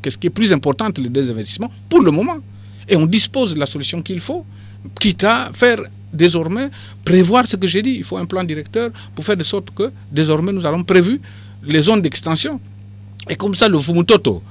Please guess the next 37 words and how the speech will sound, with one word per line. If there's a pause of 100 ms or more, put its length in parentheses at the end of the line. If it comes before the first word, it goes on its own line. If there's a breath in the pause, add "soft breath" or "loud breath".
(120 loud breath)
sait
que (180 loud breath)
ma
zone,
c'est
une
zone
d'extension
agricole, (160 loud breath)
je
ne
peux
pas
mettre, (220 loud breath)
euh,
des
industries. (320 loud breath)
La
zone
a
été
prévue
pour
le, (360 loud breath)
parce
que,
le, (300)
attends,
quand
on
a
libéralisé
le, (220 loud breath)
la
propriété
des
terres,